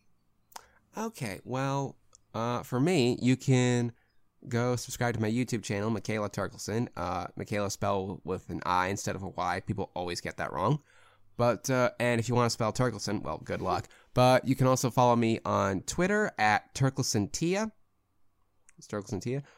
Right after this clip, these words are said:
Or, uh, follow me, uh, at Miss McHale on Tumblr. Or just go to my Patreon, uh, Michaela slash,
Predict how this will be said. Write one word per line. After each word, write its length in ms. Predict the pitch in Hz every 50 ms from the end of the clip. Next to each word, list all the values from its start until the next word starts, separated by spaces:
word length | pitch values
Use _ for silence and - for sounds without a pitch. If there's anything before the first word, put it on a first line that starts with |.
| - _ _
Or, 500 | - 160 185 180 160 143 135 139 135 - -
uh, 240 | 107 107 110 113 110
follow 360 | - - - 127 131 127 127
me, 320 | 127 123 120 123 123 113 - -
uh, 360 | - 101 107 107 107 104 104 95 - _ _
at 260 | - 98 95 98 - -
Miss 340 | - 107 120 135 139 -
McHale 600 | - 147 135 - - 135 127 123 123 123 127 - - -
on 240 | 85 95 98 92 95
Tumblr. 400 | - - 127 117 104 53 50 50 - _ _ _ _ _ _ _ _ _ _ _ _ _ _ _ - _ _ _ _ _
Or 300 | 107 110 113 117 123 123
just 220 | 139 - - -
go 140 | - 123 117
to 60 | 120
my 160 | 113 110 110
Patreon, 760 | 107 - 127 131 135 - - 151 147 147 151 160 165 170 165 -
uh, 300 | - - 95 - 190 85 -
Michaela 540 | - 98 101 - 104 101 101 101 101 101 98
slash, 360 | - - 104 95 98 - -